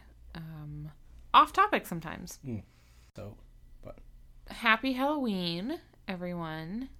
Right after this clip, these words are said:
Speaker 1: Katie and I said this in the last episode.
Speaker 2: Oh, shit. Did I do the Halloween episode?
Speaker 1: Yeah.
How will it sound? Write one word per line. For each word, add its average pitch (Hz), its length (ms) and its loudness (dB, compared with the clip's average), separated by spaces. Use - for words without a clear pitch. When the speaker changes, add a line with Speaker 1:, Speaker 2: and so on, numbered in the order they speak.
Speaker 1:
Katie 185 260 -6
and 196 80 -2
I 202 80 -2
said 202 220 -6
this 214 160 -4
in 233 80 -4
the 240 80 -4
last 220 260 2
episode. 160 380 -2
Speaker 2:
Oh, - 40 0
shit. - 400 4
Did 127 120 -4
I 143 80 4
do 165 180 4
the 160 80 2
Halloween 139 460 4
episode? 185 480 2
Speaker 1:
Yeah. 185 440 12